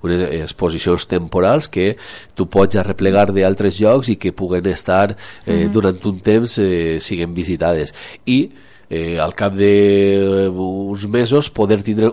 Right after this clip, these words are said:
Speaker 1: una nova exposició que siga un nou motiu per a que la gent vingui a la
Speaker 2: Mhm.
Speaker 1: Casa del Pou. El que volíem era tindre, eh, això, un contenedor cultural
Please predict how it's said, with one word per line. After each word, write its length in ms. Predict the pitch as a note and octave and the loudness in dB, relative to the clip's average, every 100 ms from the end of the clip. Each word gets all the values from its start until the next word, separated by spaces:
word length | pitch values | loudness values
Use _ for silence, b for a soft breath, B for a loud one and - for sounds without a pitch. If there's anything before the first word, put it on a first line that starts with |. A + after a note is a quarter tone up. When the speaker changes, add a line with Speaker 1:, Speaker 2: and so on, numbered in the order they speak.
| - | -2
Speaker 1:
una 260 | G#2 F#2 | -6 -2
nova 240 | F#2 B2 C3 | 0 0 0
exposició 680 | - C#3 B2+ A2+ C3+ D3 C#3 | 0 -2 -2 -2 0 0 -2
que 280 | A2 G#2+ - | -4 -4 -6
siga 240 | G#2+ G2 | -6 -2
un 200 | G#2+ A2 | -2 0
nou 200 | A#2 C3 | 2 2
motiu 400 | B2+ A#2+ A#2 B2 | 2 0 0 -4
per 120 | A#2+ | -4
a 40 | F2+ | -6
que 80 | F2+ | -6
la 80 | D#2+ | -8
gent 220 | F2 E2+ | -10 -8
vingui 220 | E2+ - | -6 -4
a 60 | D#2 | -2
la 80 | D2+ | -4
Speaker 2:
Mhm. 60 | |
Speaker 1:
Casa 200 | D2+ D#2 | -8 -12
del 140 | C#2 C#2 | -12 -8
Pou. 240 | C#2+ D2 | -6 -6
El 60 | D#2 | -8
que 100 | D#2 | -10
volíem 340 | D#2 F#2 G2+ | -6 -4 0
era 240 | G2+ G2+ - | 0 2 0
tindre, 440 | F#2 F2+ G#2+ G#2+ B B - | -2 2 2 2 B B -10
eh, 180 | F2 D#2 | -8 -4
això, 220 | F2 C2+ | -2 -2
un 300 | C#2 D#2 F2 | -4 -8 -8
contenedor 640 | - F#2 F#2+ G2+ F#2+ G2 - | -4 -4 0 2 2 2 0
cultural 840 | - A2 G2+ G#2 F#2 G#2 B2 C3 | 2 2 2 0 2 4 4 2